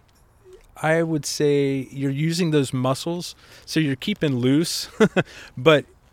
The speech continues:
sometimes, you know, you're not, you're not straining them quite like you would if you're doing personal work. 'Cause the funny thing is, is because I think with personal work, you know, well, I tell you what, let me put it this way. With,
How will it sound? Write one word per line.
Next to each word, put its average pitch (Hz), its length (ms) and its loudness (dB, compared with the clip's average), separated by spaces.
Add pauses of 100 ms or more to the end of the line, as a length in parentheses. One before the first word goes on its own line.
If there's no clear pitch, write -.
(240)
sometimes, 165 640 -4
you 143 120 -4
know, 127 100 -2
you're 120 220 -4
not, 131 420 -4 (1700)
you're 135 140 -4
not 139 180 -2
straining 123 480 -6
them 98 160 -10 (140)
quite 131 240 -4
like 117 240 -10
you 110 80 -8
would 104 220 -8
if - 140 -12
you're 104 120 -12
doing 101 240 -12
personal 107 400 -10
work. 101 160 -12
'Cause - 180 -6 (1200)
the 156 80 -6
funny 311 220 -2
thing 135 280 -4
is, 160 280 -2
is 120 120 -6
because 127 500 -8 (560)
I - 60 -20
think - 200 -18
with - 160 -10
personal 151 440 0
work, 104 340 -8
you 147 100 -2
know, 147 100 -2 (280)
well, 190 240 8
I 170 80 4
tell 170 140 2
you 147 60 2
what, 113 100 2
let 135 80 -4
me 135 60 -6
put 131 120 -4
it 113 40 -6
this 117 180 -6
way. 95 140 -8
With, 123 240 -2